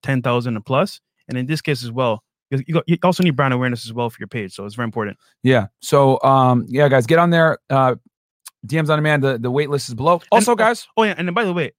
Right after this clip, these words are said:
Speaker 1: uh, for the people on the email list, for the, uh, waiting list, you're gonna get email once it's finished with the course. So don't worry about, uh, where it's coming from.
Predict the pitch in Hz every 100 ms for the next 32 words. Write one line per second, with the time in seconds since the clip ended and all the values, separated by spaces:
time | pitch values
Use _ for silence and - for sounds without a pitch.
0 | _ 151 143 190 175 147 247 226 160 147
1 | 175 170 170 165 - _ 135 127 123 135
2 | - 123 117 143 175 214 - 151 175 175
3 | - 156 151 127 131 131 120 139 123 113
4 | - 123 113 - 127 107 - 123 127 117
5 | 113 - 107 104 107 113 - 117 104 92